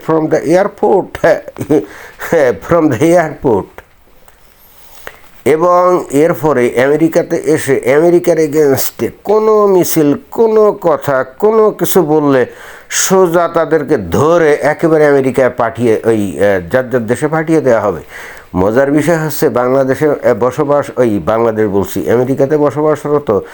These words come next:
যে মমিন মুসলমানরা আছে না, তারা আমেরিকা, আহ, তারা কিন্তু ডোনাল্ড ট্রাম্পের এই, আহ, বিষয়টাকে ভী-, ভীষণভাবে ইয়ে করেছে, সমালোচনা করেছে। আমি তাদেরকেও জিজ্ঞেস করতে চাই, আমি তাদেরকেও জিজ্ঞেস করতে চাই,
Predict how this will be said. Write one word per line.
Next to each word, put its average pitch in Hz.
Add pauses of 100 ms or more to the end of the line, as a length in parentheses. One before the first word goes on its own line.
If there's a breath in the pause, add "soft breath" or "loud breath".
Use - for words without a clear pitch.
(300 loud breath)
যে 120
মমিন 143
মুসলমানরা 180
আছে 170
না, 147
তারা 165
আমেরিকা, 156
আহ, 139
তারা 147
কিন্তু 160
ডোনাল্ড 143
ট্রাম্পের 156
এই, 143
আহ, 127 (400 loud breath)
বিষয়টাকে 147
ভী-, 120 (100)
ভীষণভাবে 156
ইয়ে 143
করেছে, 107
সমালোচনা 160
করেছে। 107 (420 loud breath)
আমি 139
তাদেরকেও 151
জিজ্ঞেস 139
করতে 113
চাই, 87 (1200 loud breath)
আমি 127
তাদেরকেও 143
জিজ্ঞেস 139
করতে 107
চাই, 95